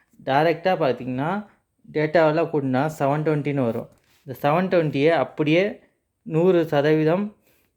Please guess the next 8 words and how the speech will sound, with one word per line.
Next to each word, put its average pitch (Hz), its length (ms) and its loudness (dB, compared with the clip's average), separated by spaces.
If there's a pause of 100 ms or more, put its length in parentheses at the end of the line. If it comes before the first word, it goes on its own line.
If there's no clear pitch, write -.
(240)
செவன் 147 260 -2
டுவெண்ட்டின்னு 147 480 0
போட்டு, 139 720 -2 (540)
ஆ, 139 200 2
இருபது 170 380 4
சதவீதம் 156 480 2
எவ்வளவுன்னு 139 560 2
பார்த்தோம்னா, 131 760 -2